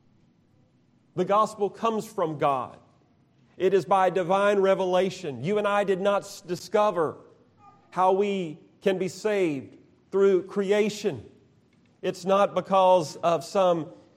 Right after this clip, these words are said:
um, uh, philosophical, um, um, investigation that we've made. The gospel is of God because God has revealed.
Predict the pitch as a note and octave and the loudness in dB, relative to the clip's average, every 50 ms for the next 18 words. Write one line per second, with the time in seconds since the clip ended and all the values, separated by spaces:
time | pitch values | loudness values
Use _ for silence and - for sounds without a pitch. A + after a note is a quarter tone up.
0 | _ _ _ _ - - - D#3 D#3 D3+ D3 C#3+ C#3+ C3+ B2+ A#2 A2+ A2+ - - | _ _ _ _ -20 -14 -10 -6 -4 -4 -2 -2 -4 -6 -6 -8 -12 -16 -20 -20
1 | _ _ _ - C#3 C#3+ C3+ B2+ B2 A#2+ A2 - _ - A3 G#3+ G#3 G3 - - | _ _ _ -20 -16 -12 -12 -12 -12 -14 -16 -6 _ 4 4 4 4 0 -4 -4
2 | - - G#3+ A3 G#3 - - G#3 G3 - G3+ F#3 E3+ D#3+ D3 C3+ - - - - | 0 2 2 2 2 2 -2 -4 -4 -2 -2 0 0 0 -2 -2 -6 -12 -20 -20
3 | - - _ _ _ - - - C#3 C3+ C3+ C3+ C3+ C3 B2+ B2+ A#2+ A#2+ - - | -20 -20 _ _ _ -16 -14 -10 -8 -6 -6 -6 -6 -6 -8 -10 -12 -14 -20 -20
4 | _ - - - _ _ - B2+ B2+ B2+ C3 B2+ B2 B2 A#2+ A#2 A#2 - _ _ | _ -20 -20 -20 _ _ -18 -16 -14 -12 -10 -10 -10 -12 -14 -16 -18 -20 _ _
5 | _ _ _ _ _ C#3 E3+ D#3+ G#3 G#3 G#3 - G#3 G3+ E3 F#3 G3 G3+ G#3+ G3 | _ _ _ _ _ -4 0 0 0 0 0 -4 -6 -2 0 2 2 2 0 0
6 | - F#3 E3+ D3+ D3+ D3+ E3+ D#3 C#3+ D#3 C#3+ C3 B2 A2+ A2+ - - _ _ _ | -4 -6 -4 -4 -2 -2 -2 -2 -2 0 0 -2 -2 -6 -10 -14 -20 _ _ _
7 | _ _ _ _ _ _ - D3+ F#3 - G3+ G3 A3 G#3 G#3 - - G3+ F#3 F3 | _ _ _ _ _ _ -2 -2 0 0 0 -2 -2 -4 -6 -4 -4 -2 -2 -2
8 | D#3 D3+ G3+ G#3+ G#3+ F3+ D#3+ F3 F3 D#3 D3 C#3 C#3 D#3 D3+ F#3+ F#3 F3 C#3+ C3+ | 0 2 2 2 2 2 -2 -4 -4 -4 -4 -6 -6 -6 -4 -2 -2 -2 -4 -2
9 | C#3 F3+ G3 G#3 G#3 G3 F3 F3 F#3+ F#3 D#3 D#3+ F#3 E3+ D3 B2+ B2+ C3 F#3 G#3 | -2 0 0 2 0 0 0 0 -2 -2 -2 -4 -6 -6 -6 -8 -2 2 6 6
10 | A3+ A3 | 6 6